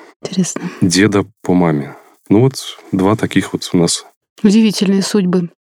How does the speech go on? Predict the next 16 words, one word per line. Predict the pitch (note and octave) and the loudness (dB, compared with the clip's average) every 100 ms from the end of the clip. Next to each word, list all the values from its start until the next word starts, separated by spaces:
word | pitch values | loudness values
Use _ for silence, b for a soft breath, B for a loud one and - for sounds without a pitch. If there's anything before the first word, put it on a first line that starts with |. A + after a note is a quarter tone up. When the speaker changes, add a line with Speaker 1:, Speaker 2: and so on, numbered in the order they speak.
| _ | _
Speaker 1:
Отец | - G3+ - | -2 0 0
Павел, | A3+ G#3 F#3+ - | 2 2 2 0
если | F#3+ A#3 B3+ | 0 2 2
вот | A3 | 2
говорить | G3 A3+ A3+ - | 2 0 0 -4
про | - A3 G#3+ G3 - | 0 2 2 0 -2
даты, | F#3+ F#3 B3 B3+ G3+ | -2 0 0 0 -2
смыслы, | - G#3+ A#3+ - - G3+ F#3 - | 0 2 2 2 -2 -2 -2 -4
давайте | G3+ A#3+ - | 0 0 0
сделаем | F#3+ G3+ G3+ F#3+ | 0 0 2 0
акцент, | - - A#3 | -2 -4 -2
знаете, | A#3 - | 0 2
на | G3 F#3+ | 2 0
чем? | - G3 F#3 E3 _ | 0 2 2 0 _
То, | G3+ | -4
что | G3+ - - G#3 G3+ | -4 -6 -2 2 2